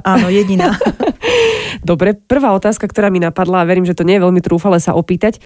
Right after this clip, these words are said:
Speaker 2: Asi ste brali aj so sebou, e, vajíčka na ukážku?
Speaker 1: Áno, aj
Speaker 2: Ak-,
Speaker 1: predvádzala som.
Speaker 2: ako sa tam dopravili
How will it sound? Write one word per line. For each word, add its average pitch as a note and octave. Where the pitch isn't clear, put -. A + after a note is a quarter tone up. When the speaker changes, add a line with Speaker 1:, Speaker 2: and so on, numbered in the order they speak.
Speaker 2:
Asi G3+
ste A3
brali F#3+
aj F3
so E3
sebou, E3+
e, -
vajíčka F3
na F3+
ukážku? E3
Speaker 1:
Áno, D#3+
aj E3+
Speaker 2:
Ak-, F#3+
Speaker 1:
predvádzala E3
som. F3
Speaker 2:
ako G3+
sa G3+
tam F3+
dopravili F3